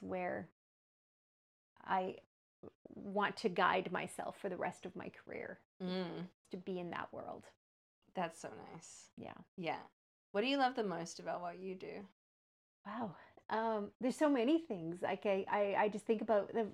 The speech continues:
Speaker 1: the first thing that popped into my head was working with the people.
Speaker 2: Mm-hmm.
Speaker 1: And not just the people that are wor-, working in my, uh, the art department, um, but I love,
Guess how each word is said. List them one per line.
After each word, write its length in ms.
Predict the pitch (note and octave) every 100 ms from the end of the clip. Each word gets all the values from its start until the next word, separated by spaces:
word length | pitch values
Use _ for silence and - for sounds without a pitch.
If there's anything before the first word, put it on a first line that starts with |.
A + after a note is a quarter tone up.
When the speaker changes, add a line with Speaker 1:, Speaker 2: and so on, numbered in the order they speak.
| - G#3+
Speaker 1:
the 100 | B3
first 220 | D4 C#4+ - _ _ -
thing 180 | C#4 B3
that 120 | G3
popped 260 | G#3 G3
into 120 | G3+ F3
my 140 | E3+
head 240 | G3+ G3 F#3+
was 120 | F#3
working 280 | G3+ G3+ F#3+
with 100 | F3
the 60 |
people. 340 | - F3 - - _ _ -
Speaker 2:
Mm-hmm. 260 | G3+ G3+ F#3+ - -
Speaker 1:
And 180 | A#3 A#3+ -
not 240 | C4+ C#4+
just 160 | E4+ E4
the 60 |
people 260 | C#4 C4 B3+
that 220 | G#3+ G3 -
are 120 | G#3+
wor-, 240 | F#3+ G#3 -
working 320 | G#3+ G#3 G3+
in 100 | F3+
my, 160 | F3 -
uh, 160 | F3 - F#3 F#3+
the 80 | F#3+
art 160 | F3+
department, 520 | F3+ G#3+ G3 G#3+ G#3 - _ _ - - - -
um, 380 | G3 F#3 G3 G3+ _ F#3 _
but 220 | A#3 A#3 - _ _
I 100 | G#3+
love, 440 | B3 A#3+ B3 C#4